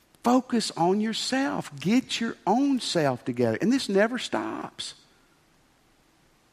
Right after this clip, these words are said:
Yeah, there may be times when you can help people with a splinter in their own eye, but your life needs to be about keeping the log out of your own eye.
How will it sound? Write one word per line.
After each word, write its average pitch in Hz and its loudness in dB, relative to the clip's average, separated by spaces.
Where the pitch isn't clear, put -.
Yeah, 254 6
there 226 -2
may 202 4
be 196 -2
times 202 0
when 190 0
you 185 2
can 156 4
help 180 0
people 165 0
with 151 0
a 139 2
splinter 165 2
in 147 2
their 135 -4
own 208 -2
eye, 143 2
but - -10
your 262 0
life 208 -2
needs 160 4
to 165 -10
be 156 4
about 156 -2
keeping 185 -2
the 127 2
log 131 -4
out 147 2
of 117 -6
your 117 -2
own 127 -2
eye. 73 -10